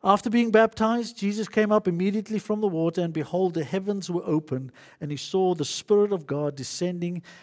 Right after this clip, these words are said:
as a dove and lighting on him. And behold, a voice out of heaven said, "This is my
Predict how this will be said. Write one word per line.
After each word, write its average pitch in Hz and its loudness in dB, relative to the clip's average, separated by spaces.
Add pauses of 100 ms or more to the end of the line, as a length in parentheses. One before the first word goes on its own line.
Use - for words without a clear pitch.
(160)
as 147 -2
a 143 2
dove 143 2 (540)
and 139 -6
lighting 147 -2
on 139 -4
him. 120 -10 (500)
And 143 -4
behold, 151 2
a 135 4
voice 147 0 (340)
out 147 0
of 131 0
heaven 143 -2
said, 127 -4 (520)
"This 196 2
is 139 -4
my 147 0